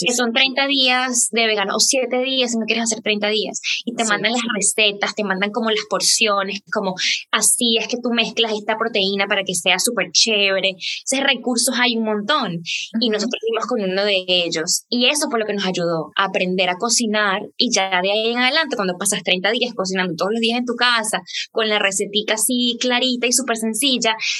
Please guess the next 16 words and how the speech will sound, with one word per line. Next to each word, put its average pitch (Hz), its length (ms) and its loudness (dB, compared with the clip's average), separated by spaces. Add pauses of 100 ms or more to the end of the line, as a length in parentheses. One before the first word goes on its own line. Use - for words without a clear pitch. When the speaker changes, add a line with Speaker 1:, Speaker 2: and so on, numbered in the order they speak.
(140)
Speaker 1:
ya 208 80 0
dices, 202 260 -2 (100)
"Ah, 226 120 4
lo 214 140 -2
puedo 190 300 -2
hacer. 196 220 0 (580)
Ah, 208 180 2
déjame, 208 360 0
entonces 226 300 -2
voy 247 140 2
explorando 196 480 -2
más 254 400 0
y 208 40 -2
busco 190 260 -4
otras 208 180 -2
recetas". 233 1080 0